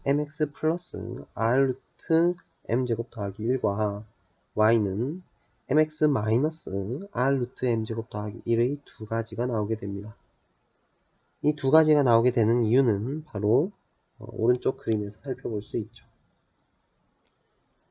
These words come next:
오른쪽 그림을 관찰해보면 오른쪽 그림에서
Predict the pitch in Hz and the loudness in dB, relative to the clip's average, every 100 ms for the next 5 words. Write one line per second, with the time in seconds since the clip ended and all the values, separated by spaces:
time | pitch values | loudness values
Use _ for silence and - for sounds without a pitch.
0 | _ - 156 156 147 127 127 127 120 - | _ 2 4 4 2 4 4 2 0 -4
1 | 110 104 110 101 - 107 101 101 110 - | -4 -2 -2 -4 -2 -2 -4 -6 -14 -20
2 | _ - - 101 113 113 - 117 113 104 | _ -20 -6 -2 -2 -6 -8 -6 -4 -6
3 | - 95 113 151 | -8 -8 -2 -2